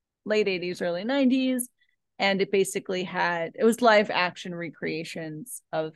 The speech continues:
fairy tales. And they had, like, a lot of famous actors, a lot of people on before they really made it big. They had, like, Jeff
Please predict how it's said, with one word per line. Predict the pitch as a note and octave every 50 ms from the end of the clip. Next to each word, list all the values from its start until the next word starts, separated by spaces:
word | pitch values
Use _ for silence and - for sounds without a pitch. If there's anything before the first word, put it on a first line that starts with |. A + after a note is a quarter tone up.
| _ -
fairy | C4+ A#3 F3 D#3+
tales. | E3 - - - D3 D3 - - -
And | A3
they | G#3 A#3
had, | C4+ C#4+ C#4
like, | D#4+ D#4+ D#4+
a | D#4+ C#4
lot | G3+ F#3 E3+ F3 E3+ F3
of | E3+ -
famous | - F#3+ E3+ E3+ E3 E3 E3+ E3 E3 E3 - - - _ _ _ _ _ _ -
actors, | F#3 F#3+ G3+ - - - G3 F#3+ F3+ F3 F3+ F3+ F3 -
a | -
lot | F3 E3+ E3+
of | E3+ -
people | - G3+ F3+ - - E3
on | - - - E3 E3 E3 E3
before | E3+ E3+ E3+ - F3+ E3+ E3
they | E3 D#3+
really | E3 E3+ E3+ E3 D#3+
made | E3 D#3+ D#3+ D3+
it | D#3+ - _ -
big. | A#3 A#3+ A#3 A3+ A3+ G#3+ G#3+ G#3 G3 G#3+ - _ _ _ _ _ _ _ _ -
They | G3+ G#3
had, | G#3+ G3 - -
like, | - - - - _ -
Jeff | - F#3+ F3 -